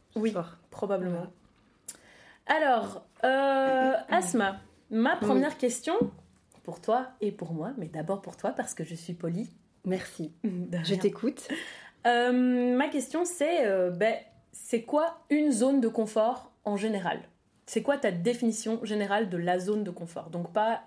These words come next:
Speaker 2: la tienne personnelle,
Speaker 1: Ouais.
Speaker 2: mais c'est quoi, quand t'entends zone de confort, qu'est-ce qui te vient en tête, quoi ?
Speaker 1: Pour moi, la zone de confort, c'est vraiment l'endroit où tu te sens pas forcément bien, mais c'est ce que tu connais.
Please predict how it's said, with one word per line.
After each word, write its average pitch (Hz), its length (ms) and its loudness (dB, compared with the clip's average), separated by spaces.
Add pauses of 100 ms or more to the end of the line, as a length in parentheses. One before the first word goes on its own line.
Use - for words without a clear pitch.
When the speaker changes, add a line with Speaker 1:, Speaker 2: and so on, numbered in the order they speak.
Speaker 2:
la 185 200 0
tienne 202 280 -4
personnelle, 180 460 -2
Speaker 1:
Ouais. 185 120 4
Speaker 2:
mais - 140 -2 (340)
c'est - 260 -8
quoi, 233 220 2 (320)
quand 247 160 2
t'entends 233 300 2
zone 214 140 -2
de 202 60 -2
confort, 208 500 -2 (500)
qu'est-ce 202 160 -8
qui 185 80 -6
te 165 40 -6
vient 156 120 -6
en 147 40 -8
tête, - 200 -18
quoi ? - 160 -16 (720)
Speaker 1:
Pour 185 120 -6
moi, 214 120 4
la 220 120 6
zone 202 140 2
de 202 60 2
confort, 202 360 0
c'est 190 120 -4
vraiment 185 260 -2
l'endroit 180 540 2 (1700)
où 208 180 0 (480)
tu - 80 -16
te - 60 -14
sens 220 140 4
pas 339 100 6
forcément 202 480 2
bien, 170 440 0 (960)
mais 190 120 2
c'est 202 120 -4
ce - 60 -6
que - 80 2
tu - 120 -4
connais. 170 360 2